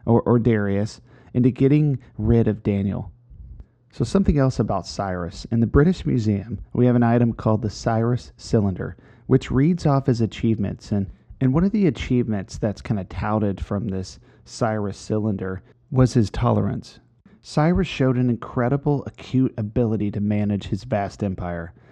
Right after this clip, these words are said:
While the Assyrians deported peoples or killed them, the Babylonians did something a bit more moderate. The Persians were incredibly liberal, and it's a reason why Cyrus is touted in world history so much.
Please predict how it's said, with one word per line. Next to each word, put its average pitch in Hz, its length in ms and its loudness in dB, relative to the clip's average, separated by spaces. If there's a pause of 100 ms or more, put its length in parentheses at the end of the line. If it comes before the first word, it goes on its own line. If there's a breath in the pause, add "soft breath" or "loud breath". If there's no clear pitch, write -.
(120 soft breath)
While 127 140 2
the 147 120 4
Assyrians 151 600 0
deported 123 540 2
peoples 92 440 0
or 95 60 -6
killed 107 320 -2
them, 90 220 -8 (240 soft breath)
the 120 80 0
Babylonians 113 880 2
did 117 160 -2
something 135 280 0
a 127 60 4
bit 185 400 -2
more 151 240 4
moderate. 120 640 2 (320 loud breath)
The 127 100 -2
Persians 135 540 2
were 120 100 0
incredibly 127 600 2
liberal, 117 800 2 (300 loud breath)
and 120 140 2
it's 127 200 2
a 127 40 4
reason 165 480 2
why 131 140 0
Cyrus 170 640 -4
is 127 140 0
touted 131 500 0
in 117 160 2
world 123 240 2
history 123 460 2
so 98 180 0
much. 90 380 -6